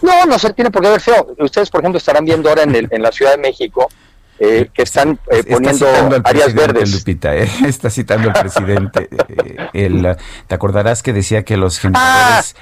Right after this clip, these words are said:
Speaker 1: sí,
Speaker 2: eólicos
Speaker 1: bueno,
Speaker 2: afeaban el paisaje y por lo tanto había que quitarlos? Y en cambio
Speaker 1: Bueno.
Speaker 2: sí considera pertinente tener,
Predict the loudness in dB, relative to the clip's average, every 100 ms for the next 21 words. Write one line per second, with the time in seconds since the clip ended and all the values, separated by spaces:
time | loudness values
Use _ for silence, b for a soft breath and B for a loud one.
0 | B B -6 0 2 4 4 2 2 0
1 | -2 B B B -6 -6 -2 0 0 0
2 | 0 0 -2 -4 -4 -2 -2 -2 -6 -6
3 | -4 -4 -2 -2 -2 0 -2 -2 -6 -4
4 | -2 -2 -4 -6 -4 -4 -2 -2 0 0
5 | -2 -4 -6 -6 -4 -2 0 0 -2 -8
6 | -4 -2 0 -2 -4 -2 0 0